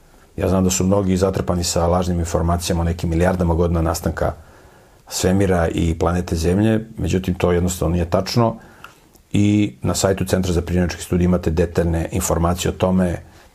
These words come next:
kada se desilo stvaranje sveta. Podsjetit ću vas da su najstariji pisani dokumenti stari tri hiljade osamsto godina, u pitanju su sume-, u pitanju su sumerske pločice.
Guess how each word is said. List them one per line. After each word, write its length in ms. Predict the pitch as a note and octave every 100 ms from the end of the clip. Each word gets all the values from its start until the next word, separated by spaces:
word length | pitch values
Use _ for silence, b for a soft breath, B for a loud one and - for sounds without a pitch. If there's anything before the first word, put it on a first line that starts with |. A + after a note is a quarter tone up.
| -
kada 180 | - E2+
se 160 | - D#2+
desilo 300 | D#2+ - D#2
stvaranje 360 | - E2+ D#2+
sveta. 600 | - F#2+ F#2+ - G2+ F2+ - B B B
Podsjetit 320 | - F2+ F#2+
ću 100 | -
vas 100 | F2+
da 80 | F2
su 140 | E2 F2+
najstariji 460 | G2 F2+ F#2 F#2
pisani 280 | F#2+ F2+ F2
dokumenti 400 | E2 - F2 E2+
stari 260 | - E2+ E2
tri 160 | F2+
hiljade 280 | F2 E2+ D#2+
osamsto 340 | D2+ D#2+ -
godina, 240 | D2+ E2+ F#2
u 80 | F#2
pitanju 420 | E2 - E2+ D#2+
su 60 |
sume-, 300 | - F2+ F2 E2 -
u 140 | E2+
pitanju 340 | E2+ F#2 F2+
su 100 | E2+
sumerske 440 | - G2 F#2 - -
pločice. 600 | - - - G#2 -